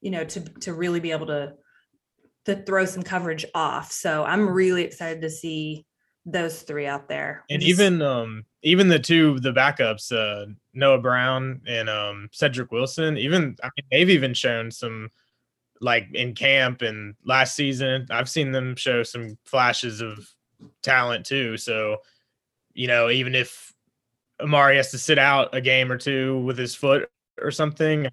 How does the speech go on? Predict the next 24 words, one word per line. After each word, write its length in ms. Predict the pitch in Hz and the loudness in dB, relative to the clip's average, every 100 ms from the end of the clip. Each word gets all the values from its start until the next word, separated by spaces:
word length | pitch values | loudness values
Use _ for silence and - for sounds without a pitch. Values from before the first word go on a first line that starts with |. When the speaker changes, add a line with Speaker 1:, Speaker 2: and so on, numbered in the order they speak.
| - | -6
Speaker 2:
mean, 100 | 117 | -2
I 60 | 127 | 0
still 220 | - 139 | 2 0
think 260 | 135 127 | 2 0
with, 140 | 120 131 | -2 0
like, 340 | 120 113 - | 0 0 -2
C 220 | - 143 | -4 -2
D, 420 | 131 131 131 131 - _ _ _ - | 0 0 0 -2 -6 _ _ _ 2
Gallup, 400 | 131 131 131 123 | 4 6 4 0
and 140 | 120 | -4
one 80 | 127 | -2
of 40 | |
those 140 | 120 120 | 0 0
other 140 | 131 | 2
guys 260 | 135 135 131 | 4 2 0
put 160 | 143 | -4
in 80 | 143 | -2
there, 240 | 147 147 | 0 0
it's 120 | 127 - | 0 -4
still 200 | 120 117 | -4 -2
gonna 140 | 110 | -2
be 100 | 107 | -4
a 60 | 101 | -4
threat. 460 | - 110 107 107 | -2 0 0 -2